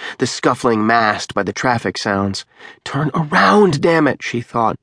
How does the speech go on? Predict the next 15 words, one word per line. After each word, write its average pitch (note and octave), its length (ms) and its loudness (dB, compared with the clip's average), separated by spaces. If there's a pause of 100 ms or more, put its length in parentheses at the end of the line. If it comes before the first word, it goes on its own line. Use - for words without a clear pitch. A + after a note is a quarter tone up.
(160)
"Good - 240 -2
God, A3+ 400 2
please A3 460 2
turn A3 300 2
around." E3+ 680 2 (920)
"Roger!" C#4 640 4 (200)
she - 180 -2
screamed, A2+ 640 0 (460)
but G2+ 120 0
it G2 120 0
came A2 240 0
out A2 180 2
a G2 80 -4
pathetic A#2+ 580 -4
mewl. G#2+ 560 0